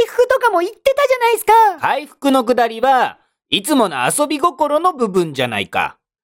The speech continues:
Speaker 2: タイムトラベルって聞いたら誰だってあんな感じにしたくなるだろ。だいたい、突然九十パーセント回復とか、わけのわからない展開があるわけないじゃないか。
Speaker 1: じゃあ、あれは嘘だったってことなんすね。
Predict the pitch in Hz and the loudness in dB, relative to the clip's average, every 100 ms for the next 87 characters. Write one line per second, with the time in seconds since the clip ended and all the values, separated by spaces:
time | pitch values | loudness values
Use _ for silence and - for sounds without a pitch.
0 | _ - 185 254 240 269 262 240 262 214 | _ -2 -2 -4 -4 -2 -2 -2 -4 -6
1 | 202 208 220 226 190 180 220 247 214 220 | -4 -2 0 0 0 -2 -2 -4 -2 -4
2 | 240 247 247 240 240 240 262 262 269 254 | -2 -2 -2 -2 -2 0 -2 -2 0 0
3 | 196 185 247 247 _ _ 110 165 214 220 | 0 2 2 0 _ _ -4 -2 -2 -6
4 | - 220 214 247 240 139 - _ _ - | -2 0 0 -2 -2 -2 -8 _ _ -4
5 | 147 170 247 254 233 240 254 262 233 269 | -2 -2 0 -2 -2 -4 -2 -2 0 0
6 | 262 269 220 - 180 185 214 220 214 202 | 0 -4 -6 -2 -2 -2 -2 -2 0 0
7 | 160 160 160 185 247 220 160 160 202 226 | -2 -4 -2 0 0 -4 -2 -2 0 0
8 | 208 151 165 185 180 175 226 214 156 185 | -2 -2 -2 -2 0 0 0 -2 -4 -2
9 | 269 285 220 160 139 - 427 480 453 480 | 0 -2 -6 -6 -6 0 2 4 4 4
10 | 480 392 _ _ - 466 539 539 554 554 | 2 0 _ _ 2 4 4 4 4 2
11 | 539 508 - 539 539 - 453 359 453 359 | 2 0 0 -4 -4 -4 0 0 2 0
12 | 349 403 | 0 2